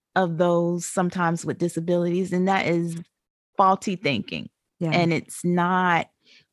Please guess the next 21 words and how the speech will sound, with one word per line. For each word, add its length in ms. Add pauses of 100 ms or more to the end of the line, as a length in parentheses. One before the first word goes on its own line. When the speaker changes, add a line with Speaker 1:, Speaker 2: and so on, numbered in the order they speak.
Speaker 1:
um, 600 (240)
the 120
way 320
that 320 (560)
Jesus 800 (100)
sees 380
Speaker 2:
Mm, 80
Speaker 1:
them. 420
Speaker 2:
absolutely. 1040 (840)
Speaker 1:
So 140
I 100
think 240
we 80
Speaker 2:
Absolutely. 0
Speaker 1:
have 260
to 280 (1120)
get 320
a 120 (100)
mindset 800
of 100
how 540